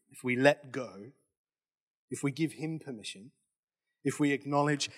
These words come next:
his lordship, if we yield to his spirit, you already, already know what's gonna happen. As we see that spring grow and grow in our hearts,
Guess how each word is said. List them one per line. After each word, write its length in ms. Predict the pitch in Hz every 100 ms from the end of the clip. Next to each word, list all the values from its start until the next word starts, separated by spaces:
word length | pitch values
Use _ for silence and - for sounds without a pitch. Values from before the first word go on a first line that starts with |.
| - -
his 260 | 160 147
lordship, 640 | 113 120 156 165 - - - _ _ _ _ _ _ _ _ _ -
if 160 | 135 139
we 100 | 139
yield 400 | 131 160 156 -
to 80 |
his 260 | 123 127 -
spirit, 460 | - 196 95 117 - _ _ _ _ _ _ _ _ _ _ _ _ _ -
you 160 | 143
already, 260 | 147 123 113 147
already 280 | 143 123
know 160 | 117 135
what's 160 | 104 -
gonna 200 | 107 117
happen. 300 | 151 90 - - - - - _ _ _ _ _ - - - - _ -
As 300 | 135 151 131
we 300 | 127 135 120 -
see 320 | - - 156 151
that 240 | 139 -
spring 580 | - 160 147 127 139 160 - - _ _ - - -
grow 360 | 135 139 147 143
and 140 | 127
grow 220 | 135 135
in 100 | 131
our 100 | 123
hearts, 720 | 113 123 120 - - - -